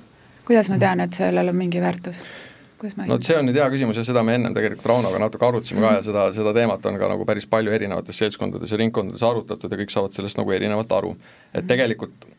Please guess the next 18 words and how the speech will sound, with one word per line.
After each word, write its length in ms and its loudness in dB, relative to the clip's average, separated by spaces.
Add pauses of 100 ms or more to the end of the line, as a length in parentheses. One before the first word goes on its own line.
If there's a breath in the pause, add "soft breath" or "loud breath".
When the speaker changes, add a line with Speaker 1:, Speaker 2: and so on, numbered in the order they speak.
(260)
Speaker 2:
sihuke 200 0
laialdane 600 0
üldine 380 0
mõiste 340 -2
on 160 -2
ju 80 -4
siis, 260 -8
on, 140 0
on 140 0
siis 140 -8
nagu 120 -2
see 200 2
või 120 2
arusaam 360 -2
inimestel, 440 -4
et, 120 -8
et 280 -2 (140)
virtuaalvääringu 840 0